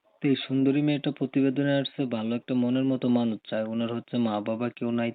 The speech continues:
তো, চাচির কাছে থাকে। লেখাপড়া আসলে তেমন একটা নাই। তো উনি চাচ্ছে যদি এমন একটা মানুষ তার পাশে দাঁড়ায়,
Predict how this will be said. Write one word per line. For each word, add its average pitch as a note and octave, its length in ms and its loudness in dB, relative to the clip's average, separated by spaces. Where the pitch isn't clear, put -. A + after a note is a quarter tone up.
তো, D#3 220 2
চাচির A2+ 300 -10
কাছে A#2+ 280 -10
থাকে। C3+ 500 -4
লেখাপড়া C#3+ 500 0
আসলে C3 260 -6
তেমন B2+ 360 -4
একটা B2+ 260 -8
নাই। A#2+ 280 -6
তো A#2 300 -4
উনি B2 200 -2
চাচ্ছে C3+ 460 -2
যদি A#2+ 320 -2
এমন B2 240 -2
একটা C3 200 -6
মানুষ B2+ 440 0
তার A2+ 200 -4
পাশে A#2+ 300 -4
দাঁড়ায়, A2+ 440 -2